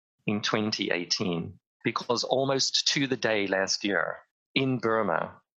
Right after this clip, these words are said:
the Burmese military pushed out over seven hundred thousand people to Bangladesh. And the group that we are working with is marking this awful anniversary in which not only were they pushed out,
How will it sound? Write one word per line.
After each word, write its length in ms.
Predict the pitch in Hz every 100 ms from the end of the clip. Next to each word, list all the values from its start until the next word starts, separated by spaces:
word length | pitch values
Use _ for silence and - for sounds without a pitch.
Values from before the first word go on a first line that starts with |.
| _
the 360 | 113 113 107 98
Burmese 480 | 120 117 123 123 107
military 600 | 104 107 107 113 95 95
pushed 400 | - - 127 - 113
out 240 | 104 104 -
over 180 | 107 107
seven 440 | - 117 117 117
hundred 600 | 110 - 113 104 104 - -
thousand 440 | 98 95 95 95
people 500 | - 98 92 90 87 - -
to 60 |
Bangladesh. 880 | 95 92 90 90 80 107 - - 165 - _ _ -
And 380 | 113 113 110
the 140 | 95 117
group 360 | 110 127 156
that 140 | - 117
we 180 | 113 117
are 60 |
working 460 | 101 104 110 117 101
with 200 | 90 98 -
is 420 | - 101 92 - -
marking 480 | 101 101 113 113 104
this 460 | 98 98 - - - - _ -
awful 480 | 113 120 - 117 104
anniversary 840 | 104 98 98 90 - 98 95 92
in 140 | 101 98
which 220 | 104 -
not 140 | 117
only 180 | 139 110
were 120 | 98
they 140 | 95 90
pushed 340 | - 101 -
out, 300 | 98 123 -